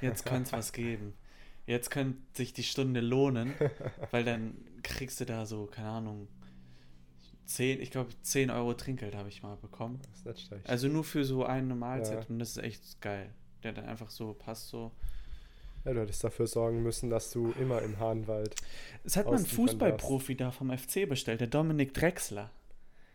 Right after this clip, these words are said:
Speaker 2: Echt?
Speaker 1: Ja, der spielt jetzt bei Schalke null vier,
Speaker 2: Aha.
Speaker 1: glaub ich. Aber der hat ja noch beim F C gekickt.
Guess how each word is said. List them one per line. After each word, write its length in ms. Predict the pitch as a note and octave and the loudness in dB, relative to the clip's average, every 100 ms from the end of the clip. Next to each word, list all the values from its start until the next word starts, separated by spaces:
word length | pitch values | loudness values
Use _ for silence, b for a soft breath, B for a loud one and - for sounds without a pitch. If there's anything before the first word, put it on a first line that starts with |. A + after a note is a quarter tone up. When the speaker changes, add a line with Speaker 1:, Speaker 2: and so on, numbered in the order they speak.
| b - | b -6
Speaker 2:
Echt? 340 | D3+ - - - | -6 -6 -16 0
Speaker 1:
Ja, 420 | C3 B2+ B2+ D3 - - - - - - | 4 4 2 -2 -14 -20 -20 -20 -8 0
der 120 | A#2+ | 0
spielt 260 | - D3 C3 | 2 0 0
jetzt 180 | C3 | 0
bei 100 | - A#2 | -2 0
Schalke 340 | B2+ B2 B2 | 0 0 0
null 160 | A#2+ A2+ | -2 -2
vier, 260 | - C#3+ | 0 0
Speaker 2:
Aha. 60 | - | 2
Speaker 1:
glaub 200 | A2+ A2+ | 2 0
ich. 220 | C#3 D#3 - - - | -2 -4 -10 -16 -6
Aber 140 | A#2 | -2
der 100 | A#2 | -2
hat 120 | A#2 | -2
ja 60 | A#2 | -2
noch 140 | A#2+ | -6
beim 180 | - A#2 | -4 -4
F 140 | A2+ - | -4 -2
C 160 | C3 | -2
gekickt. 460 | B2+ C3 E3+ - | -2 -4 -8 -8